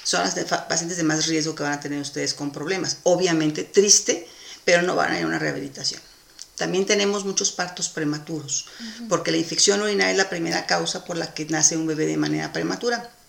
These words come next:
Speaker 1: Y es muy común que ahorita están de moda las microtangas,
Speaker 2: <laughs>
Speaker 1: micropantaletas con pantiprotector, y eso genera infecciones. Además de que muy frecuentemente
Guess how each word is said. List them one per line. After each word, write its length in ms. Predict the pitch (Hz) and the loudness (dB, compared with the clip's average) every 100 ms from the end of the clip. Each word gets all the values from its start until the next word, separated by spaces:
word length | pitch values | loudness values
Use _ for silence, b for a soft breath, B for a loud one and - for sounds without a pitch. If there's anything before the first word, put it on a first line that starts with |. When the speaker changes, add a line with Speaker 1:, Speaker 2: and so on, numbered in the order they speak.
| _ - - | _ -20 -10
Speaker 1:
Y 180 | 139 156 | 0 4
es 100 | 156 | 4
muy 220 | 165 185 | 4 4
común 420 | 190 226 226 226 233 B B B B | 2 0 0 -4 -8 B B B B
que 80 | - | 0
ahorita 220 | 143 147 165 | 2 2 0
están 300 | 160 160 156 | 2 2 2
de 80 | 190 | 2
moda 480 | 214 180 185 190 - | 2 4 4 2 -2
las 300 | 139 135 - | -4 -2 0
microtangas, 960 | 160 151 143 - 185 165 180 165 - - | 0 0 -2 2 2 2 8 8 8 4
Speaker 2:
<laughs> 120 | - - | -12 -8
Speaker 1:
micropantaletas 1500 | 160 147 - 139 139 254 233 - 156 139 139 151 170 185 - | -4 -4 -4 2 4 4 0 -2 0 2 2 2 2 2 0
con 220 | 147 143 - | 0 -4 -2
pantiprotector, 840 | 151 143 147 147 127 139 - 170 170 B B B - | -2 -2 -4 -6 -8 -8 -4 -4 -6 B B B 0
y 80 | 185 | 2
eso 180 | 214 | 2
genera 280 | 190 170 165 | 0 -2 -2
infecciones. 760 | 165 - - - 185 143 135 - B B B B B B B - - | -2 -4 -2 -2 -2 -6 -8 -8 B B B B B B B 4 10
Además 480 | 185 196 196 196 | 10 10 10 10
de 80 | 220 | 8
que 100 | 220 | 4
muy 160 | 185 196 | 4 4
frecuentemente 800 | 214 214 196 196 202 185 170 | 2 2 2 2 2 2 0